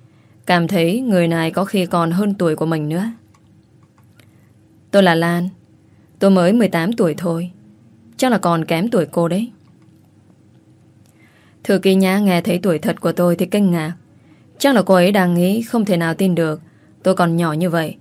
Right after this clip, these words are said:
đã trở thành tân hoa hậu, lại còn là đối tác của giám đốc.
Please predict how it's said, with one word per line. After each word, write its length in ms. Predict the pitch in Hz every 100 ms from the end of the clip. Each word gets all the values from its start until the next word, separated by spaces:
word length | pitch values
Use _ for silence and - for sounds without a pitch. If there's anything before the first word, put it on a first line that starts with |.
| _ _ -
đã 200 | 190 220
trở 180 | 190 170
thành 260 | 185 165
tân 180 | 165 202
hoa 180 | 185 202
hậu, 300 | 175 147 - - - - - - - - -
lại 160 | 185
còn 180 | 185 185
là 100 | 175
đối 200 | 165 175
tác 320 | 196 240 269
của 100 | 202
giám 220 | 190 160
đốc. 180 | 170 214